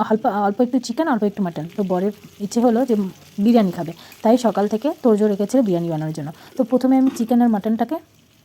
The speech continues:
দুটোকেই হালকা একটু দই আর চিলি পাউডার আর নুন, নুন দিয়ে মেখে কিছুক্ষণ রেখে দিয়েছিলাম। তারপরে তেলে, এভাবে ছাকা তেলে ভেজে নিলাম। খুব ভালো করে কড়া করে ভেজে নিতে হবে।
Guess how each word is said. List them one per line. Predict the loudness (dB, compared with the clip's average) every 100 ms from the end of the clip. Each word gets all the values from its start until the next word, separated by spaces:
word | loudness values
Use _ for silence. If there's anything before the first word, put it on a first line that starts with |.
| _ _ -2
দুটোকেই | 0 0 -2
হালকা | 0 -2 -2
একটু | -2 -2
দই | 2 2 2 -4 -18 -6
আর | -2 -2 -2 -6 -6 -6
চিলি | -2 0 2
পাউডার | 4 4 2 0 -20 -16
আর | -6 0
নুন, | 2 4 4 2 -4 -20 -20 -20 -20 -20 -12 0
নুন | 4 4
দিয়ে | 4 4
মেখে | 2 0
কিছুক্ষণ | 0 0 0
রেখে | 0 2
দিয়েছিলাম। | 0 2 0 -2 -2
তারপরে | 0 -2 0 -2 -4 -10 0
তেলে, | 4 4 0
এভাবে | -2 0
ছাকা | 0 -2 0
তেলে | 2 2
ভেজে | 2 4 4
নিলাম। | 0 -4 -10 -20 -8
খুব | 0 2
ভালো | 2 2
করে | 2 2
কড়া | 2 -2
করে | 0 0
ভেজে | 0 0
নিতে | 0 0
হবে। | 0 -2